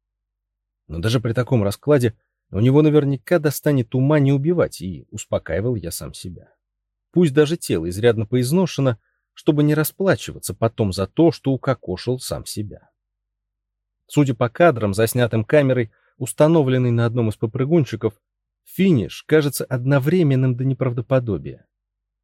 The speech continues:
Но его точная регистрация осложняется еще и тем, что Лихач три вдруг резко поворачивается правым галсом относительно эклиптики,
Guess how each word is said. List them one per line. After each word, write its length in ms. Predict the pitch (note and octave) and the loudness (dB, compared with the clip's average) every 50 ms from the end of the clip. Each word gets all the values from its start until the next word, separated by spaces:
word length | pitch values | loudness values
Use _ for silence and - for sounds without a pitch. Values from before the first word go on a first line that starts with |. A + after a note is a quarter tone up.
| _ _ _ | _ _ _
Но 280 | - A#2 A#2+ A#2+ A#2 - - | 0 2 4 4 2 0 0
его 240 | A2+ A#2+ A#2+ B2 A#2+ | 0 0 0 0 0
точная 460 | - - C#3+ C3+ - - - A2+ A2 | 0 2 2 2 2 0 -4 -4 -4
регистрация 840 | A2+ A2 A2 A2+ - - - D#3 D#3 D3+ - - - C#3+ C3+ - - | -4 -4 -8 -8 -8 -2 2 2 2 2 2 0 -2 -2 -2 -2 -4
осложняется 760 | - B2 - - C3+ B2+ A2+ B2 C3 C3 B2+ A#2+ - - B2 | -8 -8 -4 0 0 0 2 2 0 0 0 0 -2 -4 -6
еще 240 | A#2 - - B2 B2 | -6 -4 -2 -4 -4
и 40 | |
тем, 220 | A#2 - - E3 C#3+ | -2 0 0 0 0
что 200 | - - - A2 | 0 -2 -2 -2
Лихач 400 | A2+ A2 - - A#2+ A2+ - - | -2 -2 -2 -2 -2 -2 -4 -10
три 200 | - F3+ G#3 F3+ | -8 -4 -4 -2
вдруг 360 | A#2 A2 A#2+ D3+ C#3+ A2 - | -2 0 2 2 0 2 0
резко 420 | C#3 D#3 F3+ E3 A#2+ - - - A2+ | 0 2 4 4 4 2 0 -8 -6
поворачивается 800 | - A#2 A2 A#2+ B2 C3 C3 A#2+ - - B2 B2+ A#2 - A#2+ | -4 0 2 2 4 4 2 2 0 -4 -2 -2 -2 -4 -6
правым 460 | A2+ - - C#3 C#3 B2+ B2 A#2+ A#2 G#2+ | -6 -2 0 2 2 2 2 0 -2 0
галсом 440 | A#2 B2+ A#2+ A2 - - A#2+ A#2 - | 0 0 0 0 -2 -6 -8 -6 -2
относительно 680 | A#2+ A#2+ A2+ - C3 A#2+ - - B2 - - A#2 A#2 | -2 -2 0 0 -2 -2 -2 -2 -6 -2 0 0 0
эклиптики, 800 | B2+ - C3+ - - E3 F#3 - - - C#3+ - - C#3+ A#2 _ | 0 -2 -4 -4 0 0 0 0 0 -6 -6 -2 -2 -2 -2 _